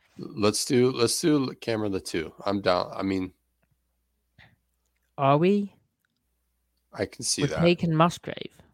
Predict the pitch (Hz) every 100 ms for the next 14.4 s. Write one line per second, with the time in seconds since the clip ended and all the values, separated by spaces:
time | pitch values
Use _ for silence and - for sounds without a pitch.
0 | _ _ _ _ _ - 92 87 - 80
1 | 80 - 90 - 95 82 80 - - -
2 | - - - 107 104 101 98 98 98 117
3 | 120 120 120 95 107 180 131 95 - 175
4 | 185 170 156 147 - 143 - 170 139 127
5 | 131 139 175 _ _ _ _ - 139 135
6 | 143 - - 151 156 - 127 113 123 131
7 | - _ _ _ _ _ - 80 76 73
8 | _ _ _ _ _ _ _ _ _ _
9 | _ _ 135 123 113 _ _ 90 85 78
10 | - _ _ _ _ _ 135 120 127 _
11 | _ _ _ _ _ _ _ _ _ _
12 | _ _ _ _ _ _ _ - - _
13 | - 104 101 117 - 139 123 104 98 90
14 | 85 82 90